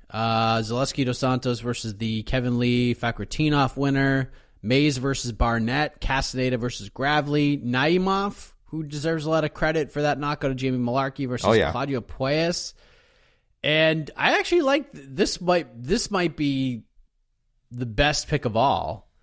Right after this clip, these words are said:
Speaker 1: Felipe Lins versus Iwan Cutelaba, because let's be honest, A K, we are never, ever, ever going to mention Felipe, Felipe Lins versus Marcin Gerson ever again.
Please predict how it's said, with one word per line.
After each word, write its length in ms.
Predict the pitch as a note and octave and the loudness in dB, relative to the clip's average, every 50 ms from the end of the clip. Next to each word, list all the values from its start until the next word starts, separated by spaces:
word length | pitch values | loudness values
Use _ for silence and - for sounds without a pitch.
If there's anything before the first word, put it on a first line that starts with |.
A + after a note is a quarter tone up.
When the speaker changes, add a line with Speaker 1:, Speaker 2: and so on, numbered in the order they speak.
| _ _ _ _ _ _ _ _ | _ _ _ _ _ _ _ _
Speaker 1:
Felipe 460 | - - D#3+ E3 E3+ F#3 A3 A#3 A#3 | -10 -4 -2 -2 2 2 2 2 4
Lins 580 | B3 A#3 G#3+ F#3 E3+ E3+ F3+ F3+ F3+ F3+ E3 D3 | 4 4 4 4 6 6 4 4 4 2 -2 0
versus 380 | C#3 E3 D#3+ D3+ - C3+ C3 - - | 0 0 0 0 -2 -4 -6 -8 -8
Iwan 400 | E3+ E3+ E3+ D#3+ D#3 D#3 D3+ D3 | -6 -4 0 2 2 2 0 -2
Cutelaba, 800 | - - D3+ C#3 C#3 C#3 B2+ B2 A#2+ A2+ G#2+ G2+ F#2+ F#2+ F#2+ F#2 | -2 -2 -4 -2 -2 -2 -2 0 0 0 0 -2 -4 -8 -8 -4
because 380 | A#2 A#2+ - C3+ B2+ B2+ A#2+ | -6 -2 0 0 0 0 2
let's 180 | D3+ E3+ D#3+ - | 0 -2 -2 -2
be 140 | - D3 C#3+ | 0 0 2
honest, 320 | C3 B2 A2+ A2 - - | 2 2 0 -2 -4 -4
A 80 | A2 G#2 | -6 -4
K, 180 | - A2+ A2 | 0 0 0
we 180 | G#2+ B2 C#3+ D3 | 2 2 2 2
are 60 | C3+ | 2
never, 560 | B2+ B2 B2 B2+ B2+ C3 B2+ C#3 C#3+ C#3+ - - | 2 0 -2 0 0 0 2 2 0 0 -2 -4
ever, 420 | - B2 C3+ A#2 B2+ C3+ C3 - - | -2 0 0 2 2 0 0 0 0
ever 400 | - B2+ B2 G#2 G#2 G2+ F#2+ F#2+ | 0 0 0 0 -2 -4 -6 -6
going 300 | G2 G2+ A2 G#2+ G#2 G#2 | -6 -6 -6 -4 -4 -6
to 100 | - - | -6 -4
mention 440 | A2+ A2+ A2 A2 G#2+ - A2+ G#2 G2+ | -2 -2 -2 -2 -2 -4 -4 -4 -6
Felipe, 400 | - - G#2+ G#2+ A2 G#2+ G#2 - G#2+ G#2+ A2 G#2 - - | -6 -6 -4 -4 -4 -4 -4 -2 -2 -2 -2 -2 -4 -10
Felipe 280 | - - A#2 A2+ A2 A2+ | -10 -4 -2 -2 0 0
Lins 440 | A2+ A2 G#2+ G#2+ A2 G#2+ G#2+ G#2 | 0 2 2 2 2 2 0 0
versus 380 | G2+ G#2 G#2 G2+ - - G2 F#2 | -2 -2 -2 -2 -2 -4 -6 -4
Marcin 440 | - G#2 G#2 G2 - - G2 F#2+ F#2 | -2 -2 -2 -2 -2 -4 -4 -4 -4
Gerson 400 | F2+ F2+ - - - F2 E2 D2+ - | -4 -6 -6 -8 -8 -10 -10 -10 -8
ever 280 | G2+ G2+ F#2 F#2+ F2 | -8 -8 -6 -6 -8
again. 360 | E2 D#2 D#2 D2 B1 B1 - | -8 -10 -12 -14 -14 -14 -18